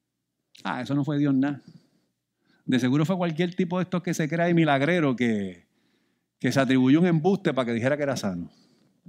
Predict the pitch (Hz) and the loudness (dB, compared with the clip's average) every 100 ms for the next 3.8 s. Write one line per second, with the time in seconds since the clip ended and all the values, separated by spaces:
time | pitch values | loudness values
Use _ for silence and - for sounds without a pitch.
0 | - - _ - 170 220 180 190 220 214 | -20 -20 _ -2 6 8 8 4 4 2
1 | 208 214 202 185 190 _ _ _ - _ | 0 0 -2 -4 -8 _ _ _ -20 _
2 | _ - _ - - 151 254 254 214 139 | _ -20 _ -14 0 4 6 8 8 6
3 | 120 135 151 135 139 - 160 | 4 2 0 -2 -4 -4 -6